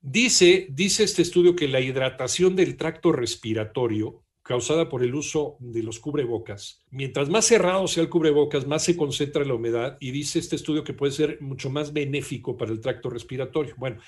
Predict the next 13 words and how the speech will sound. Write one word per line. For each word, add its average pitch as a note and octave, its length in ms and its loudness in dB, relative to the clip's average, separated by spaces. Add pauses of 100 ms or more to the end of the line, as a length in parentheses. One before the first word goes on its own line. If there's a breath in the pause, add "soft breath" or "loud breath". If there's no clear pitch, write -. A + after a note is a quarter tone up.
(220 loud breath)
beneficia C#3+ 720 0
al E3+ 60 0
sistema D#3 420 -2
inmunológico. D3 880 -4
Eh, C3+ 360 0
la D3 120 6
humedad D#3 540 4
creada F3+ 340 6
por C#3 160 0
los B2+ 140 -6
cubrebocas D3 560 0
puede E3+ 340 2
ayudar C#3 640 2